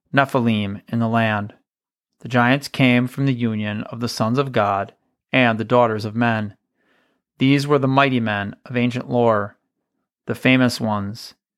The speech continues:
These ancient ones of famous folklore are none other than what we call mythological superheroes, Hercules and Nike and Zeus. Mythology tells their story,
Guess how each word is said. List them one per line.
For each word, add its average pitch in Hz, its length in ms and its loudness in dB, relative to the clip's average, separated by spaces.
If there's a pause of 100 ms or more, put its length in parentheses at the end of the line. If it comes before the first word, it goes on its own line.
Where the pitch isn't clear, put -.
(480)
These 139 340 2
ancient 151 320 -2
ones 107 400 -6
of - 180 -10
famous 131 440 0
folklore 117 760 0 (440)
are 113 160 -4
none 135 360 4
other 113 480 0 (300)
than 117 140 0
what 117 160 -2
we 147 140 0
call 113 520 2
mythological 123 880 2
superheroes, 110 1000 -4 (880)
Hercules 117 760 -2 (400)
and 143 240 4
Nike 113 560 0 (220)
and 135 180 4
Zeus. 113 580 -4 (1080)
Mythology 147 560 2
tells 117 360 -2
their 139 160 0
story, 110 560 -6